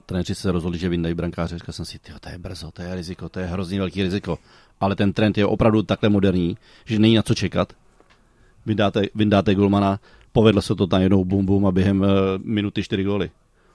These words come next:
Samozřejmě obrovská náhoda, že jo, to se nestane už nikdy v životě, nebo takhle, určitě se to nestane,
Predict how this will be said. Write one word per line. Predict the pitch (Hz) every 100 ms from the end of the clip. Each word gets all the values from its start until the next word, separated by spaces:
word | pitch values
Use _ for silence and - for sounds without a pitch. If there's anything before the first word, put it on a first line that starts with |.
| -
Samozřejmě | 135 120 120 110 143
obrovská | 123 117 120 123
náhoda, | 117 113 120 104
že | 101
jo, |
to | 90
se | 107 110
nestane | 107 113 110
už | 101 110
nikdy | 101 98
v |
životě, | 101 101 104
nebo | 92 95 101
takhle, | 110 110
určitě | 104 -
se | 101
to | 113
nestane, | 107 - 104